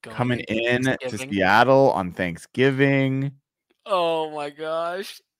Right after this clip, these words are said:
Speaker 1: You're gonna give me a heart attack just thinking about it.
Speaker 2: I, I've,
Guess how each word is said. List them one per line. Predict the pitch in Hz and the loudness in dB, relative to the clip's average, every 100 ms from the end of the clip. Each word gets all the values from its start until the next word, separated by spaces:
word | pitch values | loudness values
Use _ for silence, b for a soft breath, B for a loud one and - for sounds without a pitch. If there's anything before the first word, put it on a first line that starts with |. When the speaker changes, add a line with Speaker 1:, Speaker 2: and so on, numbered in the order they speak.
| _ _ _ | _ _ _
Speaker 1:
You're | 190 | -14
gonna | 151 156 | -10 -10
give | 147 | -10
me | 143 | -10
a | 113 | -10
heart | 135 139 | -8 -8
attack | 135 107 | -10 -12
just | - 131 - | -12 -14 -14
thinking | 123 135 | -18 -20
about | 104 76 - | -20 -20 -20
it. | _ _ _ _ _ _ _ _ _ _ _ _ _ _ _ _ _ _ _ _ _ _ _ _ | _ _ _ _ _ _ _ _ _ _ _ _ _ _ _ _ _ _ _ _ _ _ _ _
Speaker 2:
I, | - - - | -10 -10 -8
I've, | 117 156 185 165 | 2 2 2 -4